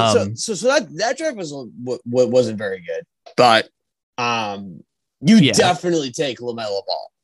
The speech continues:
Speaker 1: Like, you got, like, that was just,
Speaker 2: <laughs>
Speaker 1: oh,
Speaker 2: Well
Speaker 1: actually, that draft was actually really not that good.
Speaker 2: No,
Speaker 1: Well,
Speaker 2: if you wanna,
Speaker 1: Halliburton
Speaker 2: if you wanna
Speaker 1: wasn't
Speaker 2: feel
Speaker 1: good.
Speaker 2: shitty about the Celtics, the Celtics after pick fourteen with Aaron Nesmith. After that, it's Cole Anthony, Isaiah Stewart, who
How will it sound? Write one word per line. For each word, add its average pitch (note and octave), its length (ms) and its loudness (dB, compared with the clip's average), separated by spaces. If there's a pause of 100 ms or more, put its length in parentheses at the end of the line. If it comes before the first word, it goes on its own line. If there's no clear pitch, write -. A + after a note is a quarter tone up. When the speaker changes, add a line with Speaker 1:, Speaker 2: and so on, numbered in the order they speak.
Speaker 1:
Like, B2+ 240 -2
you E3+ 100 6
got, D3 300 2
like, B2 240 -2
that D#3 180 0
was E3+ 200 0
just, B2+ 420 4
Speaker 2:
<laughs> - 80 -14
Speaker 1:
oh, A#2 340 -6
Speaker 2:
Well C#3+ 160 6
Speaker 1:
actually, B2+ 160 4
that E3 160 0
draft C4 160 -2
was C#3 80 -12
actually A#2 240 -12
really G#2 260 -10
not G2 180 -10
that F#2 160 -6
good. F3+ 100 4
Speaker 2:
No, F#3+ 80 10
Speaker 1:
Well, E3+ 100 8
Speaker 2:
if - 80 2
you G3 60 4
wanna, A3 220 8
Speaker 1:
Halliburton E3+ 120 4
Speaker 2:
if D3+ 60 -2
you G#3+ 80 4
wanna B3 140 6
Speaker 1:
wasn't - 100 -4
Speaker 2:
feel G3+ 120 6
Speaker 1:
good. F#3 300 4
Speaker 2:
shitty - 20 4
about C#3+ 220 2
the A#2 60 -6
Celtics, C#3+ 640 2
the C3 80 -4
Celtics D3+ 520 0
after C3+ 260 2
pick C#3 280 -2
fourteen C#3 640 0
with A#2+ 180 -4
Aaron B2+ 280 2
Nesmith. B2 480 0
After C3+ 240 2
that, A#2+ 160 0
it's G#2 100 -8
Cole F3+ 340 2
Anthony, C#3 600 2 (440)
Isaiah C#3+ 380 6
Stewart, C3+ 640 2
who C#3 320 4